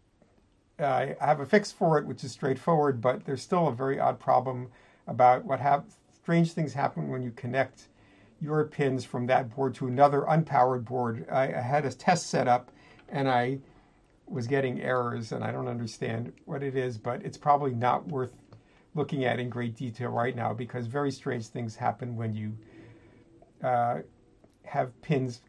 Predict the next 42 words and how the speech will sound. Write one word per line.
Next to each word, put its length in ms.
connected 420
to 100
unpowered 720
boards. 400
Sometimes 400
you 60
back 380
power 560
that 280
board, 800
and 540
it, 180
it 200
can 200
act 400
oddly. 520
So 300
it 100
may, 360
it 200
may 160
be 160
something 340
that 140
is 100
just 260
a 100
hardware 340
problem. 380
And 280
the, 140
after 300
I 80
get 180
that's 300
work, 320
that 200
working, 380
I'll 100
be 120
working 400
on, 280